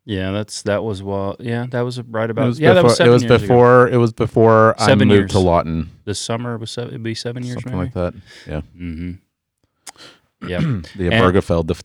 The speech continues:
Speaker 2: decision to legalize same-sex marriage.
Speaker 1: Yeah. And, you know, for, we've talked about before, we're well, well down the Romans one path.
Speaker 2: Mm.
Speaker 1: Like there, Paul explains in Romans one what it looks like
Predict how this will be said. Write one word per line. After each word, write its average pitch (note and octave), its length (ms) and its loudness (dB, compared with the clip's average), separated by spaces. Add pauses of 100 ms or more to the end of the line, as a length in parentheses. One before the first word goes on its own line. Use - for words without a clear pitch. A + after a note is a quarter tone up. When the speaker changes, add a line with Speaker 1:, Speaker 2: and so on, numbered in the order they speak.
Speaker 2:
decision E2+ 560 -4
to - 140 -6
legalize D2+ 920 -6
same-sex - 560 -8
marriage. G#1+ 460 -12 (580)
Speaker 1:
Yeah. F#2+ 360 -6 (440)
And, G2 360 -4
you A#2+ 100 -4
know, A2+ 120 0
for, G#2 240 -4
we've E3+ 240 -2
talked G2+ 220 -2
about F#2 300 -6
before, F2+ 580 -8 (380)
we're A#2+ 220 0
well, G2+ 360 0
well G2 420 -2
down F2+ 340 -4
the E2+ 100 -8
Romans E2+ 440 -10
one D#2+ 260 -14
path. - 420 -18
Speaker 2:
Mm. E2 80 -8
Speaker 1:
Like C#2+ 160 -12
there, F#2+ 400 -6 (640)
Paul F#2+ 240 -4
explains G2 480 -10
in F#2 80 -12
Romans F2+ 400 -12
one F2+ 300 -12
what F#2 100 -12
it F2+ 40 -14
looks F#2 240 -14
like F#2 300 -12